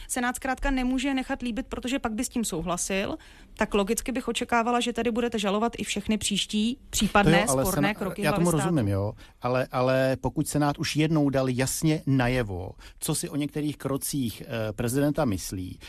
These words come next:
Speaker 2: a on je zopakuje v budoucnu, tak si myslím, že není nutné za každou cenu žalovat. Něco jiného by bylo, kdyby přišel s nějakým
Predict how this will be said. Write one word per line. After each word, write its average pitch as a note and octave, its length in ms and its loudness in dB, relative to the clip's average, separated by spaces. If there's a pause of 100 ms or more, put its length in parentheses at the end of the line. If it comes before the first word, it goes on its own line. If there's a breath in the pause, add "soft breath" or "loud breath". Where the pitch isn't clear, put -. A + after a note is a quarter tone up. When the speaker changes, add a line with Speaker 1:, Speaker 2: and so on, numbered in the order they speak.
(100)
Speaker 2:
a C3 80 -2
on D3 120 4
je F3 80 4
zopakuje D#3 460 2
v D3+ 60 0
budoucnu, A2+ 720 -2 (220 loud breath)
tak - 140 -6
si D#3+ 120 0
myslím, D#3+ 300 2
že E3 120 0 (200)
není C#3+ 580 2
nutné G#2 320 0
za G#2 100 -2
každou G2+ 280 -4
cenu G#2+ 220 -4
žalovat. F#2+ 300 -2
Něco D3 240 2
jiného D#3+ 320 4
by D#3 180 2
bylo, G#2+ 260 0
kdyby A#2+ 180 -2
přišel D#3+ 340 0
s D#3+ 40 0
nějakým D#3+ 340 2